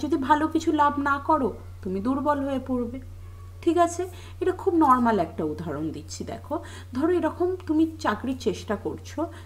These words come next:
তুমি যদি চাকরি পেয়ে যাও তাহলে তোমার কাছে সেটা ভালো, ঠিক আছে? কিন্তু বারবার চেষ্টা করেও যদি তোমার না হয় আর তোমাকে যদি motivate করার লোকও না থাকে কোনো, তখন তুমি ধীরে ধীরে, ধীরে ধীরে তোমার ওই চেষ্টাটাই হারিয়ে যাবে।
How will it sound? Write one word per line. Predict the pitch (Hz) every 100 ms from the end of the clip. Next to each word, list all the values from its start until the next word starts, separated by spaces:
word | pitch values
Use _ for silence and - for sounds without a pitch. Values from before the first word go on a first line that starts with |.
| -
তুমি | 302
যদি | 339 330
চাকরি | 294 262 320 320
পেয়ে | 320 320 330
যাও | 330 330
তাহলে | 311 320
তোমার | 311 311
কাছে | 311 311 330
সেটা | 311 262
ভালো, | 294 277 320 - - - - -
ঠিক | 320 339
আছে? | 339 330
কিন্তু | 320 262 277
বারবার | 302 330 294 311 311 302
চেষ্টা | 254 - 285 -
করেও | 262 269 294 269
যদি | 254 254
তোমার | 240 233 202
না | 185 202
হয় | 196 180 190
আর | 226 240
তোমাকে | 226 233 240
যদি | 240 220
motivate | 196 226 226 240 -
করার | 202 208 214 202
লোকও | 208 302 294
না | 196 -
থাকে | 180 - 180
কোনো, | 180 196 262 - - 294
তখন | 294 311
তুমি | 302 -
ধীরে | 262 269 262
ধীরে, | 285 294 254
ধীরে | 262 240
ধীরে | 262 269
তোমার | 247 240 226
ওই | 220 220 - - - - -
চেষ্টাটাই | - - 262 262
হারিয়ে | 196 165 - - -
যাবে। | -